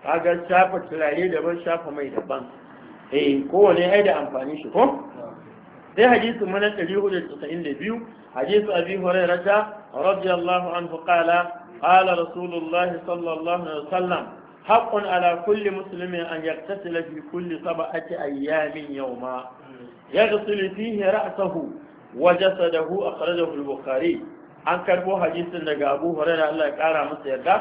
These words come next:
yace manzo sallallahu alaihi wasallam ya ce, "حق على كل مسلم." Haƙƙi ne akan kowane musulmi an yaktasila fi kulli sab'ati ayyamin yawman.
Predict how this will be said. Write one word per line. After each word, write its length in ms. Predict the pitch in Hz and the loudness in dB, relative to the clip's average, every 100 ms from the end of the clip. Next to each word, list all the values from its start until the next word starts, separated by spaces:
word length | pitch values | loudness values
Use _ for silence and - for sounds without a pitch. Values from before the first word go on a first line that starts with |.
| - - - - | 0 -12 -14 -4
yace 320 | 170 - 185 | -4 -2 -2
manzo 440 | 165 160 170 190 | -2 -2 -2 -4
sallallahu 600 | 190 170 160 160 175 180 160 | -2 0 0 4 2 4 -2
alaihi 160 | 151 | -6
wasallam 320 | 143 170 170 156 | -4 -2 -2 0
ya 160 | 165 170 170 | -2 -2 -4
ce, 140 | 156 139 | -8 2
"حق 320 | 208 214 - 233 220 - - - - - 185 | 4 4 2 2 2 0 -12 -18 -20 -6 4
على 220 | 180 165 - | 6 6 4
كل 160 | 190 190 175 | -2 -2 -2
مسلم." 400 | 160 160 139 123 - - - - - - - | -4 -6 -8 -8 -10 -16 -20 -20 -20 -18 2
Haƙƙi 560 | 190 208 - 214 175 156 | 4 4 -2 -10 -10 -6
ne 300 | 170 175 - - - | -4 -4 -6 -16 -8
akan 400 | 139 - 170 151 - | -6 -2 -2 -2 -2
kowane 420 | 190 190 180 156 | 0 2 2 2
musulmi 680 | 143 139 143 135 151 185 185 - - - | -2 -6 -10 -10 -6 -6 -6 -12 -18 -4
an 140 | 170 156 | -2 0
yaktasila 580 | 156 151 175 175 170 160 151 | -2 -2 -4 -4 -2 -2 -4
fi 100 | 151 - | -8 -4
kulli 300 | 254 247 190 | -4 -2 -2
sab'ati 460 | 190 175 165 165 165 | 0 0 0 -2 -6
ayyamin 560 | 147 143 170 165 147 | -6 0 0 0 -4
yawman. 360 | 143 131 120 113 | -6 -6 -4 -8